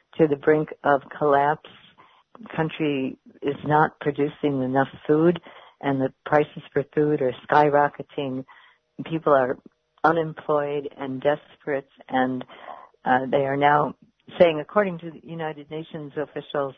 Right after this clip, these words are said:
that one million Afghan children are facing severe acute malnourishment. And could be that people s-, just simply will not have the wherewithal to feed their families.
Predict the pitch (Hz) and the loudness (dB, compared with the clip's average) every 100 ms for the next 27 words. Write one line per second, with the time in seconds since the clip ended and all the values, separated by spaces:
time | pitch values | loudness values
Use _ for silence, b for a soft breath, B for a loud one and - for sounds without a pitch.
0 | - 135 - 139 151 151 151 - 139 139 | -6 -6 -6 -4 0 0 -2 -8 -12 0
1 | 156 160 143 127 117 170 b b b b | 2 2 -2 -12 -14 -16 b b b b
2 | _ - 135 - 151 135 127 - 139 - | _ 0 0 0 -4 -4 -6 -4 -4 -2
3 | 127 117 - _ - 131 - 147 131 - | -4 -4 -12 _ -2 -2 0 -2 -2 -6
4 | 139 127 - 139 127 139 135 131 131 - | -8 -8 -4 -4 -2 -2 0 -2 -8 -14
5 | - 131 123 - 127 123 120 123 127 - | -8 -6 -8 -4 -2 0 0 -2 -4 -8
6 | 120 113 - B B B B - 139 131 | -10 -10 -16 B B B B 0 0 -2
7 | - - _ _ _ _ - 190 165 180 | -8 -16 _ _ _ _ 2 4 6 6
8 | 233 175 135 - 165 156 160 156 147 - | 6 4 0 -2 -8 -4 -4 -2 -4 -2
9 | 156 - - 196 170 147 143 156 170 170 | -4 -2 0 0 0 -2 0 0 0 2
10 | 135 139 127 139 139 139 139 147 170 185 | 2 2 -2 -2 -2 -2 0 4 4 2
11 | 143 139 127 135 - b b b _ - | 0 -2 -4 -6 -16 b b b _ 0
12 | 156 151 - 156 160 156 151 165 185 196 | 0 0 -2 -2 0 -2 0 2 4 2
13 | 156 135 | -2 -6